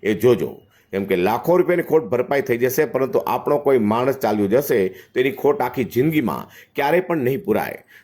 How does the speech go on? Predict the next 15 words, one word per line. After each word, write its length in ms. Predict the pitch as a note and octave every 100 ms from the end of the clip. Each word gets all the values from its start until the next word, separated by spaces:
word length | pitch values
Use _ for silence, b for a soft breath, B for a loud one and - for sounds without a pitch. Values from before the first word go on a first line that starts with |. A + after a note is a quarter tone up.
| -
તેથી 180 | G2
નબળા 400 | F#2 G2 B2 E3+
વિચારોને 440 | E3 D#3 E3+ E3 D#3+
તિલાંજલિ 600 | C#3 C3 D3+ C#3 C3+ G#2+
આપો 280 | G2 C#3 C#3+
અને 200 | - A#2+
તમારે 320 | A2+ B2+ B2+
કોઈ 200 | C#3+ D#3
તકલીફ 400 | D3+ C3+ E3+ E3
હોય, 280 | F3 F#2+ F#2 b b
તમને 220 | C3 C#3+
વિના 340 | A#2 F#2 C#3+ F3
સંકોચ 380 | - D3+ D3+ B2+
જાણ 280 | B2 C3+
કરો. 380 | C#3+ C#3 G#2 -